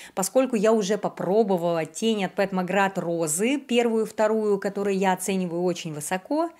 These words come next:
э, я, конечно, ждала от этого глиттера большего, а он оказался сухим, неприятным на ощупь, каким-то, м, ну, не знаю, некрасивым. Он не так смотрится круто, он не так вполировывается. Да, я укротила его при помощи воды,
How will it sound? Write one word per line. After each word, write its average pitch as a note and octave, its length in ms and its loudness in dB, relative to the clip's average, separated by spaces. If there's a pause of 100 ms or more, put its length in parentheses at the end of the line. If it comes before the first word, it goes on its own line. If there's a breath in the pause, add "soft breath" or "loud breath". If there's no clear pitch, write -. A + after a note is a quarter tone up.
(460 loud breath)
э, F#3 360 2
я, F#3 260 6
конечно, A3 480 -2
ждала F3+ 340 2
от - 240 -2
этого F#3+ 320 0
глиттера G3 520 0
большего, E3+ 640 2
а - 20 0
он G#3+ 160 -2
оказался G3+ 420 0
сухим, A#3+ 480 0
неприятным F3+ 600 -2
на E3+ 120 -4
ощупь, A#3+ 460 -2
каким-то, G3 500 -4
м, E3 400 -4 (460 loud breath)
ну, G#3 80 -6
не G#3 140 -2
знаю, E3 680 -2
некрасивым. G3 1040 0 (300 loud breath)
Он A3+ 200 4
не A#3+ 80 4
так B3 260 2
смотрится A3 520 -2
круто, G#3+ 460 -2
он F3 80 -2
не F#3 100 -2
так A3+ 180 -2
вполировывается. G3 1000 2
Да, G3 220 4
я F#3+ 180 2
укротила G3+ 440 -2
его F3 140 0
при F3+ 160 -4
помощи F#3+ 400 -2
воды, F3+ 480 -2